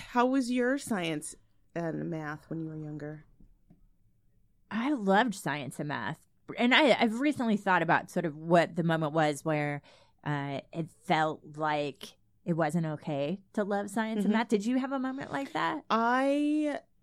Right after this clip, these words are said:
Speaker 1: uh, d-, I didn't actually.
Speaker 2: Really?
Speaker 1: Yeah, now that I'm kinda thinking about it. But I d-, I feel like Crazy Aunt Lindsay is like, uh, uh, Mister Wizard. 'Cause I remember watching
Speaker 2: Ah,
Speaker 1: Mister
Speaker 2: yeah.
Speaker 1: Wizard and doing the, like, volcano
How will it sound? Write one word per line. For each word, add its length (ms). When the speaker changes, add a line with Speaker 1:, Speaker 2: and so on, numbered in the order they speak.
Speaker 1:
uh, 260
d-, 100
I 140
didn't 520
actually. 600
Speaker 2:
Really? 400
Speaker 1:
Yeah, 280
now 200
that 100
I'm 180
kinda 180
thinking 200
about 180
it. 120
But 120
I 240
d-, 180
I 100
feel 160
like 220
Crazy 300
Aunt 120
Lindsay 300
is 160
like, 280
uh, 220
uh, 160
Mister 320
Wizard. 420
'Cause 100
I 60
remember 280
watching 340
Speaker 2:
Ah, 60
Speaker 1:
Mister 220
Speaker 2:
yeah. 100
Speaker 1:
Wizard 440
and 320
doing 360
the, 80
like, 280
volcano 840